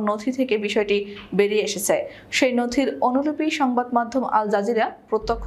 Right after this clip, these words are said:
করেছে। সংবাদ মাধ্যমটি গতকাল একটি প্রতিবেদনে স্পেনের উপকূলে একটি পণ্যবাহী জাহাজের বর্ণনা দেয়। সেখানে বলা হয়, স্পেনের উপকূলে পণ্যবাহী জাহাজ বোরকুম ভিড়েছিল পনেরো মে। সেই সময় দেশটির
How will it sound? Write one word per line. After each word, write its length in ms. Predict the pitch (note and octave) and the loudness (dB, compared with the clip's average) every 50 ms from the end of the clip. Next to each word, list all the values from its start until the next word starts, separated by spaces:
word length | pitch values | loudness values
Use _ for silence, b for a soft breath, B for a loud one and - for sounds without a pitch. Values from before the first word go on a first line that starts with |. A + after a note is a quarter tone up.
| - - | -6 -4
করেছে। 240 | C#3+ B2+ - - F3+ - - B B B B B B B - - | -2 -2 2 2 0 0 0 B B B B B B B 0 0
সংবাদ 300 | C#4+ C4 C4 C4+ D#4 D#4+ - D#4 | 2 2 2 0 0 0 0 0
মাধ্যমটি 360 | D4+ C#4+ C#4+ D4+ D4 C4+ D4+ C#4 C#4 | 0 0 -2 -2 0 0 2 2 2
গতকাল 300 | B3+ B3+ - C4 C4 B3+ - - - | 2 2 2 0 0 0 0 0 -2
একটি 160 | A#3+ A#3+ - A#3+ A#3+ | -2 -2 -4 -6 -4
প্রতিবেদনে 500 | A#3+ A#3+ A#3+ A#3 A3+ A#3 A3 A3+ A3+ A#3 A#3+ - - A3+ | -4 -4 -2 -2 -2 -2 -2 -2 -2 -2 -4 -4 -6 -6
স্পেনের 360 | - - C4 B3+ B3+ C4 C4 B3+ - B3+ | -2 0 0 2 2 0 -2 0 -2 -4
উপকূলে 340 | - A#3+ A#3+ - B3 A#3 A3+ - A3 | -4 -4 -2 0 0 0 2 0 -2
একটি 180 | A3 G#3+ A3 A3 A3 - | -2 -2 -4 -4 -2 -2
পণ্যবাহী 500 | A#3 A#3+ A#3+ C4 C#4 C#4 C4 B3+ C4 A#3 A#3+ | -2 0 0 0 0 0 0 0 0 0 0
জাহাজের 360 | A3 A3+ A3+ G#3 G#3+ G#3+ A3 A3 B B B B - G3+ F#3+ | 0 0 0 0 0 0 -2 -4 B B B B -6 -2 0
বর্ণনা 400 | G3+ G3+ G3 G3 G3+ G3 F#3+ F3 - | 0 0 0 -2 0 0 0 2 2
দেয়। 140 | A2+ G2+ - - - - - - - | 2 0 0 -4 -10 -20 -14 -8 -2
সেখানে 300 | - B3 A#3+ A#3+ A#3 A#3 A#3 A3 | -2 -2 0 0 0 0 0 0
বলা 140 | A3+ A#3 D#4 E4+ | 0 0 -2 -2
হয়, 160 | - B3 C4 C4 A#3 A#3+ A#3+ | 0 -2 -2 0 -2 -4 -4
স্পেনের 320 | - A#3 A#3 A3+ A#3 - - A3+ | -2 -2 -2 -2 -2 -4 -6 -6
উপকূলে 360 | A#3 C4 B3+ C4 C#4 B3 C4 - B B B B B B - | -4 -4 -2 0 2 2 2 2 B B B B B B 0
পণ্যবাহী 520 | C4+ C4 C4 C4+ C#4+ C#4+ C#4+ D4 C#4+ D4+ C#4+ B3+ B3+ | 0 2 2 0 2 2 0 0 0 -2 0 2 2
জাহাজ 280 | A#3+ B3 B3 A#3 A#3+ B3 - - - - F#3+ F#3 | 2 2 0 -2 -2 -6 -10 -14 -8 -8 -4 0
বোরকুম 520 | G#3+ A3+ A#3 A#3+ A#3+ - - - C#4 C#4 C#4+ D4 C#4+ C4+ | 2 2 2 2 -2 -4 -2 0 0 0 0 -2 0 0
ভিড়েছিল 340 | C4+ A#3 A3+ - - A3 A3 A3 A3 G#3 | 2 2 2 0 0 0 0 0 0 -2
পনেরো 260 | G3 G3 G3 G3+ G3 F#3+ | -2 0 0 0 0 0
মে। 100 | D#3 C3 - - B B B B - | -2 -4 -4 -6 B B B B -2
সেই 160 | - B3 A3+ A#3 - | 0 0 0 2 0
সময় 220 | A#3 A#3 A3+ A3 G3+ A3 | 0 0 0 2 2 0
দেশটির 320 | A3+ A3+ - - A#3 C4 | 0 0 -2 -2 -2 -2